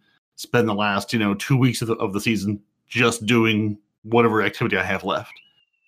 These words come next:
I've really enjoyed that. I've enjoyed the Sundial. I've played it about two or three times. I wanna jump back into it, but I just haven't had the time to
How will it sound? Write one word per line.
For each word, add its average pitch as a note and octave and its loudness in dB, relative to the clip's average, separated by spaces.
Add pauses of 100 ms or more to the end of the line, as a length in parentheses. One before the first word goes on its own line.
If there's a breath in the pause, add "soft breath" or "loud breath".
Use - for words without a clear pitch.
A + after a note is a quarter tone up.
(260)
I've A2+ 0
really C3+ 6
enjoyed B2 4
that. A2+ 2
I've A#2 -2
enjoyed C3 2
the C3 0
Sundial. A#2 0
I've G#2 -4
played C3+ 0
it A#2+ 2
about G2 -8
two - -6
or C3 0
three C#3 -6
times. C3+ -6
I D#3 -4
wanna A2+ 0
jump A#2+ -2
back G#2 -4
into B2 2
it, C3+ -4
but G#2+ -6
I F#2+ -4
just F#2+ -8
haven't G#2+ -6
had G#2+ 0
the G2 -6
time A2+ -2
to G2+ -2